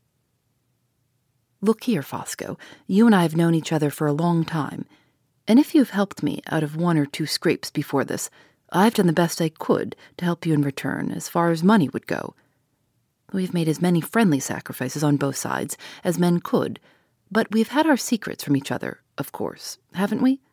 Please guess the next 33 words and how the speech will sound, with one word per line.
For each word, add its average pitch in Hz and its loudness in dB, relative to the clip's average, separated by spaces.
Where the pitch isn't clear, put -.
"You 190 6
have 131 2
had 170 2
a 156 0
secret - -2
from 156 4
me, 247 6
Percival. - -8
There 240 6
is 349 0
a 359 -8
skeleton 190 -2
in 147 2
your 135 0
cupboard 127 -6
here 131 -6
at - -12
Blackwater 135 -4
Park - -10
that 196 4
has 208 0
peeped - 2
out - 0
in - -4
these 143 2
last 139 -4
few 143 -4
days - -6
at 180 2
other 214 2
people 147 -4
besides 202 -2
yourself." - -6